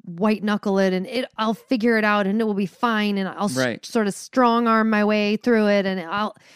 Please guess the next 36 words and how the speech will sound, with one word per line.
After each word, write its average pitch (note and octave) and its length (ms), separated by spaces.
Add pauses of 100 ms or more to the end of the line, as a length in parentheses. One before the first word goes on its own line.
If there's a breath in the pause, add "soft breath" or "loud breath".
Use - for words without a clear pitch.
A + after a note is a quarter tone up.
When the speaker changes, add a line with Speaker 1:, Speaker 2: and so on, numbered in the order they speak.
Speaker 1:
in C#4 140
a C#4+ 60
week, C4+ 340
I'll A#3+ 120
be A#3 120
fine." A3 360
And G3+ 140
in G3+ 140
a G3 40
week G3 200
I F#3+ 100
was F3 160
not. D#3 460
Speaker 2:
Ah. D3 260
Speaker 1:
And A#3+ 140
it A#3+ 60
was A#3 140
so, A#3+ 680 (960)
it G#3 120
felt A3+ 300 (160)
awful G3+ 560
'cause A3 140
I A3 80
had G#3 260
to, G#3+ 100 (140)
like, G3 360
literally A3 600
just F#3+ 200
hit A3 180
to G3 80
this F#3+ 180
point G3 280
where F#3 120
I'm F3+ 120
Speaker 2:
Mm-hmm. F3+ 60
Speaker 1:
like, E3+ 360